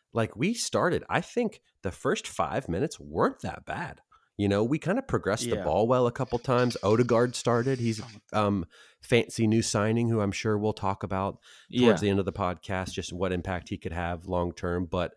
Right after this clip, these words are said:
Speaker 1: Odegaard started, Smith Rowe was out there, Tierney was out there running around. We actually had a couple decent little moves. No end product, no real threat,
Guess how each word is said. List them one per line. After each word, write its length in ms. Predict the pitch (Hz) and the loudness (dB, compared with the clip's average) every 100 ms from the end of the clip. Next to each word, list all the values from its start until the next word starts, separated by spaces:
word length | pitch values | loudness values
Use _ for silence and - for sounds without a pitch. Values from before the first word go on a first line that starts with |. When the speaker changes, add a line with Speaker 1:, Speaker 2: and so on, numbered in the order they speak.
| - - - _ | -18 -20 -20 _
Speaker 1:
Odegaard 380 | 123 135 139 127 | 2 4 4 0
started, 260 | 135 127 - | 0 -4 -4
Smith 340 | - 131 - | 0 0 2
Rowe 160 | 127 120 | 2 2
was 160 | 117 | 0
out 180 | 117 117 | -2 -4
there, 120 | 120 | -6
Tierney 400 | 117 - 131 123 | -6 0 2 4
was 160 | 117 117 | 2 0
out 140 | 113 | -2
there 160 | 117 113 | 0 0
running 240 | 110 110 | 0 0
around. 360 | 107 110 107 107 - - - | 0 -2 -2 -4 -8 -20 -4
We 120 | 127 | -2
actually 300 | 127 - 110 | -2 -2 -4
had 140 | 117 98 | -4 -6
a 40 | |
couple 320 | - 110 104 | -6 -6 -4
decent 420 | 85 107 - 104 | -4 -4 -4 -4
little 240 | 92 95 92 | -4 -2 -2
moves. 500 | 87 95 95 90 - _ _ | 0 0 -2 -4 -10 _ _
No 220 | 139 139 | 2 4
end 140 | 127 113 | 4 2
product, 360 | 113 101 98 | -2 -2 -2
no 120 | 104 | -4
real 220 | 98 101 92 | -2 -2 -2
threat, 360 | - 92 87 | -4 -4 -4